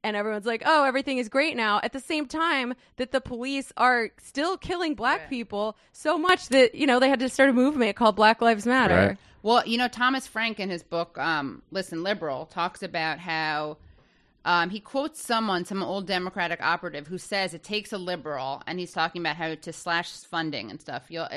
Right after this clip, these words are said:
Speaker 2: it'll take a liberal, right? 'Cause you'll have less opposition.
Speaker 3: Right.
Speaker 2: And he says that it was easier, Thomas Frank says it was easier for Clinton to do nafta than it would have been for Reagan. Because Clinton, you're like, "Oh, our guy's in there." Like, if, if he's, if he's doing it, it's 'cause we really have to.
Speaker 3: Yeah,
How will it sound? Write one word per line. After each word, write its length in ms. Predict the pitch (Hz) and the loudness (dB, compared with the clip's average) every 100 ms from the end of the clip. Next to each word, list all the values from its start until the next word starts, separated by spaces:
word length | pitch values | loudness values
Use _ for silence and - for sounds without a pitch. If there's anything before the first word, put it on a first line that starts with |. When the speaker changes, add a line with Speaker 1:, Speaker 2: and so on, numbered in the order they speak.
| 139 | -8
Speaker 2:
it'll 220 | 165 165 | -8 -8
take 180 | 202 180 | -6 -4
a 60 | |
liberal, 340 | 180 180 131 101 | -2 -2 -4 -4
right? 280 | 139 156 - | 0 0 -2
'Cause 240 | 175 156 | -8 -6
you'll 140 | 165 156 | -6 0
have 240 | 165 156 | 0 0
less 240 | 165 170 | -4 -2
opposition. 840 | 165 151 165 151 160 170 - 123 - - | -2 -2 -6 -10 -10 -10 -10 -10 -12 -12
Speaker 3:
Right. 160 | - 139 | -4 -2
Speaker 2:
And 80 | - | 0
he 100 | 233 | -2
says 220 | 240 311 | -2 -2
that 120 | 220 | -2
it 60 | 196 | -2
was 120 | 185 | -4
easier, 520 | 202 208 196 185 170 | -6 -6 -2 0 0
Thomas 300 | - 180 180 | -2 -6 -6
Frank 180 | 175 196 | -4 -6
says 120 | 180 160 | -8 -10
it 20 | |
was 120 | 156 | -10
easier 340 | 185 208 214 | -8 -6 -6
for 100 | 190 | -6
Clinton 400 | 180 214 233 202 | -8 -6 -4 -4
to 160 | 170 165 | -8 -8
do 100 | 156 | -6
nafta 480 | 147 135 147 - 135 | -4 -4 -6 -8 -8
than 140 | 156 | -6
it 80 | 160 | -6
would 120 | 160 | -6
have 120 | 165 147 | -8 -8
been 300 | 156 156 160 | -8 -8 -10
for 320 | - 165 151 | -8 -6 -4
Reagan. 440 | 151 240 214 104 - _ _ _ | -2 -2 -2 -8 -14 _ _ _
Because 220 | 196 233 | -4 -2
Clinton, 520 | - 233 233 247 220 202 | -2 -4 -4 -2 -2 -2
you're 140 | 190 | 0
like, 180 | 180 175 | 0 0
"Oh, 60 | 185 | 0
our 280 | 185 156 175 | 0 2 0
guy's 280 | 175 170 | 0 0
in 140 | 175 175 | -2 -4
there." 180 | 143 117 | -4 -4
Like, 180 | 143 | -6
if, 180 | - 165 - | -8 -12 -10
if 100 | 180 | -10
he's, 220 | 180 170 - _ _ | -4 -6 -6 _ _
if 40 | |
he's 140 | 185 165 | -10 -6
doing 200 | 185 180 | -2 -2
it, 40 | |
it's 100 | 156 | -4
'cause 140 | 165 | -10
we 80 | 160 | -10
really 180 | 156 147 | -6 -4
have 300 | 147 156 - | -2 -2 -4
to. 100 | 131 127 | -2 4
Speaker 3:
Yeah, 180 | 151 | 4